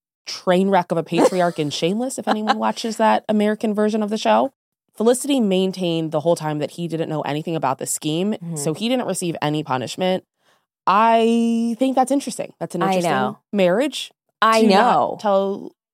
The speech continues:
Speaker 1: your husband what you're doing.
Speaker 2: Do you
Speaker 1: I don't
Speaker 2: believe
Speaker 1: know that I
Speaker 2: her?
Speaker 1: fully believe
Speaker 2: Okay.
Speaker 1: it.
Speaker 2: Yeah.
Speaker 1: Nope, I
Speaker 2: Yeah.
Speaker 1: do not. I, I mean, <laughs> pillow talk, baby. Like, that's
Speaker 2: I know.
Speaker 1: literally
Speaker 2: I can't, I can't imagine, like, cooking up this whole scheme and, like,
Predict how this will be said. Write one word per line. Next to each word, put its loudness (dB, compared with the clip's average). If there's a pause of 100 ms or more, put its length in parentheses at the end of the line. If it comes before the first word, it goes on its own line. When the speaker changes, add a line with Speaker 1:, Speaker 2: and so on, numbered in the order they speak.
(320)
Speaker 1:
your 0
husband -2
what -4
you're -4
doing. -4 (100)
Speaker 2:
Do 0
you 4
Speaker 1:
I -4
don't 4
Speaker 2:
believe 4
Speaker 1:
know 4
that 6
I 6
Speaker 2:
her? 4
Speaker 1:
fully 0
believe -4
Speaker 2:
Okay. 4
Speaker 1:
it. -6 (280)
Speaker 2:
Yeah. 0
Speaker 1:
Nope, 2 (240)
I 4
Speaker 2:
Yeah. 0
Speaker 1:
do 0
not. 4 (220)
I, 0 (800)
I 4
mean, 2 (180)
<laughs> -18 (320)
pillow 4
talk, 2
baby. -2
Like, 0
that's 4
Speaker 2:
I 2
know. 6
Speaker 1:
literally 2 (500)
Speaker 2:
I 4
can't, 2 (200)
I 4
can't 2
imagine, 4
like, 2
cooking 0
up 0
this 4
whole 2
scheme -2
and, 2
like, 0